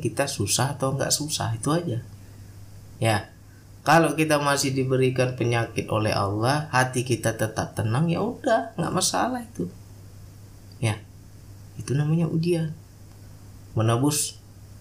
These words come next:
segala dosa-dosa kita di masa lampau.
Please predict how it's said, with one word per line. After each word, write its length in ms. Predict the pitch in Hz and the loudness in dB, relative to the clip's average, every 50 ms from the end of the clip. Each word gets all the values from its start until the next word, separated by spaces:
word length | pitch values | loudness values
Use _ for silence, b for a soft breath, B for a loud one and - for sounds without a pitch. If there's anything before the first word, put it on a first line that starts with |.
| - - | -8 -4
segala 400 | - - 98 87 104 110 123 131 | -2 0 2 2 4 4 4 4
dosa-dosa 720 | 131 135 135 135 - 135 127 123 117 113 113 110 110 104 | 4 2 2 2 2 2 4 2 2 2 2 0 0 0
kita 240 | - 110 104 - 123 | 0 -2 0 0 0
di 160 | 131 151 151 | 0 2 0
masa 240 | 151 147 151 151 151 | 0 0 0 2 2
lampau. 560 | 151 160 165 165 165 165 - 139 135 131 131 | 2 2 4 2 2 2 0 0 0 0 -2